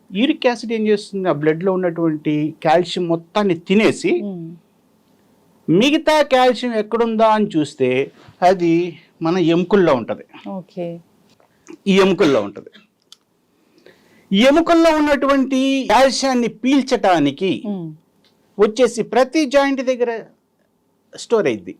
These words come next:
Speaker 2: మ్మ్.
Speaker 1: ప్లస్ మనకి ఆహారంలో సాల్ట్ ఇంటేక్,
Speaker 2: మ్మ్.
Speaker 1: సాల్ట్ తీసుకోవడం అనేది మనకి ఎక్కువ అండి.
Speaker 2: మ్మ్.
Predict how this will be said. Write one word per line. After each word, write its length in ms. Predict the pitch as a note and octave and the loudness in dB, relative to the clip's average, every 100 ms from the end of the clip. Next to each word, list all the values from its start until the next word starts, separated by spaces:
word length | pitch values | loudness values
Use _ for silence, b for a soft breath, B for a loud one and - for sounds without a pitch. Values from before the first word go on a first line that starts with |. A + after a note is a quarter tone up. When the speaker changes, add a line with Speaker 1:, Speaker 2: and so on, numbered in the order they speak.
| G3+ | -12
Speaker 2:
మ్మ్. 300 | F3+ D#3+ D3+ b b - | -10 -12 -14 b b -4
Speaker 1:
ప్లస్ 340 | F3 D#3 - - | -2 -2 -6 -10
మనకి 720 | E3 D#3+ D#3 E3 A#3+ G3+ B2 b b b b b | -2 -2 -2 -6 -6 -4 -6 b b b b b
ఆహారంలో 640 | C#3+ F#3+ G#3+ A#3 F3+ D#3+ G3+ | -2 -2 -2 -2 -2 -4 -6
సాల్ట్ 600 | G#3+ - G3+ A#3 A3 - - _ _ | -8 -6 -2 -2 -4 -12 -20 _ _
ఇంటేక్, 440 | F3 F#3 F3 A2+ - | -8 -2 -2 -4 -10
Speaker 2:
మ్మ్. 120 | - | -20
Speaker 1:
సాల్ట్ 420 | - - F3+ G#3+ G#3 | -20 -4 -2 -2 -4
తీసుకోవడం 580 | G3 E3 - E3 D3+ D#3 | -8 -10 -8 -8 -6 -4
అనేది 720 | D#3+ D#3+ E3 A3 F3+ F3+ G3 - | -2 -2 -4 -6 -8 -8 -8 -4
మనకి 320 | D3+ D3 D#3+ C#3 | -4 -4 -6 -6
ఎక్కువ 260 | C#3 - | -6 -2
అండి. 260 | G#3+ G#2+ - - | -2 -4 -8 -14
Speaker 2:
మ్మ్. 200 | F3+ | -12